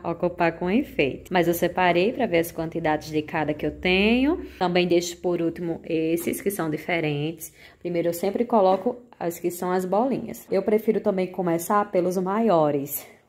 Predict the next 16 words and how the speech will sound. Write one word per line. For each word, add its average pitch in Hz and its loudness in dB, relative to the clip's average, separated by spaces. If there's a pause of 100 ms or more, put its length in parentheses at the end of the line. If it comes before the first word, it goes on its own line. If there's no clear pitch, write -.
Vou 160 -4
colocar 147 -4
esses, 202 2 (160)
esses 180 -2 (500)
e 214 2
esses. - 0 (340)
E - -8
depois 175 2
eu 190 2
venho 185 0
espalhando 180 0
os 170 -2
menores 170 0
também 160 -4
pela 165 0
árvore, - -4